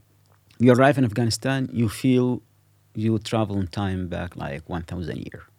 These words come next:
literally. The only thing connected to the, to, to modern life is the motorcycles and the cars.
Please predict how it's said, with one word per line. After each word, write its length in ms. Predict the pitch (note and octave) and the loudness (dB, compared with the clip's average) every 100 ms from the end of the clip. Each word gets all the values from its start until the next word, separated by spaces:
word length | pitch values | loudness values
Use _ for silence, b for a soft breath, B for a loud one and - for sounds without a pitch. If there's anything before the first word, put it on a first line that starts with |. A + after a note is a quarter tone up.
| _ _ | _ _
literally. 440 | B2+ C#3 F2+ D2+ - b b b - | 0 0 0 -2 -8 b b b 2
The 120 | C3 | 4
only 200 | G#3+ F#3+ | 6 4
thing 260 | - D#3+ C3 | 4 2 2
connected 460 | - C3 D#3+ B2 | 2 0 0 -6
to 80 | - | -4
the, 180 | G#2 - - | -4 -4 -10
to, 220 | - - - _ - | -14 -14 -18 _ -4
to 120 | A#2+ | 2
modern 280 | C#3 B2+ G2 | 4 6 6
life 580 | A2+ A2 B2+ - - - _ _ _ _ _ _ _ | 6 6 4 -6 -18 -20 _ _ _ _ _ _ _
is 380 | - - - - - | -8 -6 -8 -10 -2
the 100 | G#2+ | 4
motorcycles 720 | C3 D#3 C#3+ C#3+ C3+ C#3 C3+ | 4 4 0 0 2 0 0
and 160 | A#2+ G#2 | 0 0
the 60 | |
cars. 420 | - A#2 - - | 2 2 2 -8